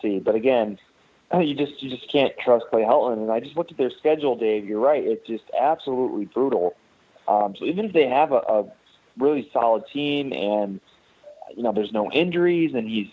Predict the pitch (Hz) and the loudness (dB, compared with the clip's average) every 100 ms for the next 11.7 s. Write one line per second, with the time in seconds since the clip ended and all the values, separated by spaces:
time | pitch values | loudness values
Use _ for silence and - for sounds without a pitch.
0 | - - 127 127 101 101 151 160 156 147 | -14 2 2 4 -2 2 4 4 4 2
1 | - _ _ _ _ - 80 - - 190 | -4 _ _ _ _ -12 -10 -2 0 0
2 | 147 - 107 113 131 127 110 110 113 - | -4 0 0 2 2 0 0 0 0 0
3 | 151 160 120 95 92 - _ _ - - | 0 2 2 0 0 -6 _ _ -8 -2
4 | 104 98 101 117 127 151 156 160 160 120 | 0 0 -4 0 0 2 0 -2 -2 -2
5 | 113 113 101 98 101 104 - _ - - | -2 -2 -4 0 0 0 -4 _ -4 -2
6 | 104 - 120 135 135 117 120 127 123 113 | -2 -2 -4 -2 -4 -4 -4 -6 -8 -6
7 | 107 110 113 107 101 - - - _ - | -6 -2 4 4 4 -2 -18 -20 _ -6
8 | 123 123 - 175 151 147 123 107 120 110 | -2 -2 2 2 4 2 0 0 -2 0
9 | 104 113 117 110 90 90 117 147 - - | -2 -2 -2 -2 0 4 4 4 0 -12
10 | _ _ _ - - - 135 131 120 117 | _ _ _ -4 -2 0 0 -2 -4 -4
11 | 104 - 107 113 110 104 | -4 -6 -4 -2 -2 -4